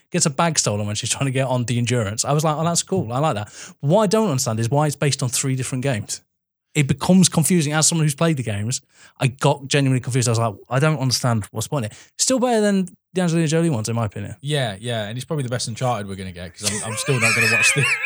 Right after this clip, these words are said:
Speaker 2: <laughs> I'm not gonna watch the Tom Holland one.
Speaker 1: It was,
Speaker 2: But
Speaker 1: it was a great sequel to Indiana Jones, to be fair.
Speaker 2: Yeah.
Speaker 1: <laughs> The, the fourth one, it
Speaker 2: Is
Speaker 1: was
Speaker 2: Walton Goggins in it?
Speaker 1: Walton Goggins is in it.
Speaker 2: Yeah, 'cause I hadn't seen it since it came out of cinema, and I watched it at the cinema. Who played the dad in it?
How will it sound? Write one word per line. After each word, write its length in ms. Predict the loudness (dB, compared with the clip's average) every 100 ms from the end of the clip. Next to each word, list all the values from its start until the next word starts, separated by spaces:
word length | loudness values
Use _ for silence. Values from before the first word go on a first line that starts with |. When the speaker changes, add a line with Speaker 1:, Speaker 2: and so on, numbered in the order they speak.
| 0
Speaker 2:
<laughs> 240 | 2 0
I'm 60 | 2
not 120 | 2
gonna 140 | 2
watch 200 | 0 -2
the 60 | -2
Tom 160 | -2 0
Holland 260 | -2 -2
one. 140 | -6 -8 -4
Speaker 1:
It 200 | 2 4
was, 100 | 4
Speaker 2:
But 60 | 4
Speaker 1:
it 40 | 4
was 100 | 4
a 40 |
great 160 | 2 2
sequel 260 | 2 0 -2
to 100 | -2
Indiana 240 | -2 -4
Jones, 240 | -4 -6
to 120 | -4 -4
be 60 |
fair. 300 | -2 0 0 0
Speaker 2:
Yeah. 120 | 2 2
Speaker 1:
<laughs> 40 |
The, 80 | 2
the 160 | 0 0
fourth 280 | 2 0 2
one, 120 | 2
it 40 |
Speaker 2:
Is 60 | 2
Speaker 1:
was 100 | 2
Speaker 2:
Walton 200 | 0 0
Goggins 340 | 0 0 -4
in 100 | -6
it? 100 | -12 -16 -4
Speaker 1:
Walton 180 | 0 2
Goggins 340 | 0 0 0 -2
is 120 | -2
in 80 | 0
it. 40 |
Speaker 2:
Yeah, 160 | 2 0
'cause 80 | 0
I 60 |
hadn't 120 | 0 0
seen 140 | -2
it 60 | -2
since 180 | -4 -4
it 40 |
came 100 | -4
out 60 | -4
of 60 | -4
cinema, 260 | -4 -4
and 60 | -4
I 40 |
watched 240 | -4 -4 -4
it 40 |
at 40 |
the 20 | -6
cinema. 240 | -6 -4
Who 140 | -4
played 180 | -2 -4
the 80 | -4
dad 240 | -4 -6
in 80 | -6
it? 160 | -10